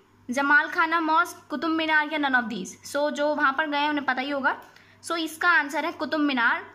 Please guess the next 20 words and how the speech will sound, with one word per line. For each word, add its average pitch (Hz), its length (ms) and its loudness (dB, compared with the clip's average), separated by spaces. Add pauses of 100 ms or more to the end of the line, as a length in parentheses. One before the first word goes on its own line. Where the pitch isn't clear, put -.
अलाई 269 280 -2
दरवाजा 285 460 0
is 277 100 -10
the 269 120 -2
main 262 340 -2
entrance 254 360 -4
of 339 160 2 (220)
कुतुब 262 220 -4
मीनार। 180 280 -6 (460)
ठीक 330 120 -6
है, 320 100 -2
so 302 180 -6
गाइस 285 320 -2
ये 294 200 -2
क्वेश्चंस 294 420 -4
आज 233 240 -2
के 285 120 -6
बस 254 320 -4
इतने 226 220 -6
ही। 247 280 -2